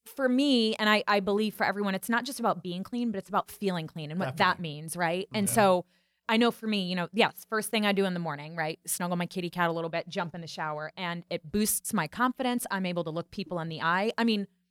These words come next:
Speaker 1: again, out in San Francisco last week, talking with another gentleman before he got his shower, and we were chatting, and his eye contact was so poor. He got out of the shower, and I kid you not, looking me straight in the eye. It was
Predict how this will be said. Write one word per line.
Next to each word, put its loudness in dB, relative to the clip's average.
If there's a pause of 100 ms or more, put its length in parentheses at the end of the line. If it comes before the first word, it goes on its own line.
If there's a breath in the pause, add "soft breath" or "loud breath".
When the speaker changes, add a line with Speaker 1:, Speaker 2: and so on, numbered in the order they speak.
(200)
Speaker 1:
again, 0
out -2
in -4
San -6
Francisco -10
last -2
week, -8
talking -4
with -8
another -4
gentleman -10
before -4
he -6
got 2
his 2
shower, 4
and -2
we 0
were 0
chatting, 2
and -6 (500)
his -4
eye 0
contact -6
was -12 (100)
so -4
poor. -8 (320)
He -6
got 6
out 6
of -2
the -4
shower, 2
and -4
I -2
kid -6
you -4
not, 0
looking -6
me -4
straight -2
in -2
the -4
eye. -2
It -6
was -10